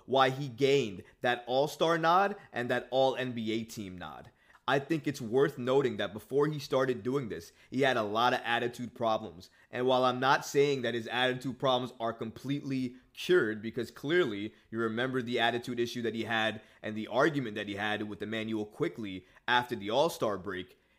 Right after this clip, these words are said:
of course, the issues are still there. They're not completely gone. But it seems like, at the very least, this meditation routine that he does keeps that attitude in check, mostly. You could make the argument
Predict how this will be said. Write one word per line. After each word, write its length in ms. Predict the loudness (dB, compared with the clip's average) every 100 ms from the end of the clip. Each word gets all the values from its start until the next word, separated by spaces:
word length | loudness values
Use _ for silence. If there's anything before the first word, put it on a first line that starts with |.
| -8
of 200 | -8 -8
course, 500 | 0 4 4 2 -6 -16 -10
the 180 | -8 -4
issues 340 | -4 -2 -4 -2
are 140 | -6
still 460 | -6 -2 0 0 -2
there. 360 | -2 -2 -2
They're 100 | -4
not 160 | -2 -2
completely 440 | -4 -8 -8 -8
gone. 440 | -4 -4 -4 -8 -18 _ _
But 140 | 0 0
it 120 | 0
seems 460 | -4 -4 -2 -2 -2
like, 200 | -2 -2
at 100 | -6
the 60 |
very 300 | -2 0 -2
least, 540 | -2 -4 -4 -8 -12 -16 _ -6
this 180 | -6 0
meditation 640 | 0 0 2 0 0 -2
routine 320 | -4 -4 -4 -2
that 100 | -2
he 100 | -4
does 540 | -2 0 0 -2 -12 _ _ _
keeps 360 | -6 -6 -4 0
that 220 | 2 2
attitude 440 | 2 2 0 -4
in 120 | -6 -6
check, 380 | -2 -2 -2 -20 _ -16
mostly. 800 | -8 2 2 2 -2 -8 -12 -16 _
You 200 | -8 -6
could 200 | 4 4
make 340 | 4 2 0 -2
the 160 | -6 0
argument 560 | 2 2 0 -4 -8